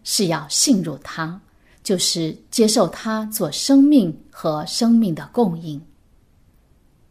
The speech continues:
这是创世纪二章带进生命之生命树的原则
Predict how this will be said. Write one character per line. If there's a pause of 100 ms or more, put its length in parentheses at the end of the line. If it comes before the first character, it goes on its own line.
(420)
这
是
创
世
纪
二
章 (100)
带
进
生
命
之
生
命
树
的
原
则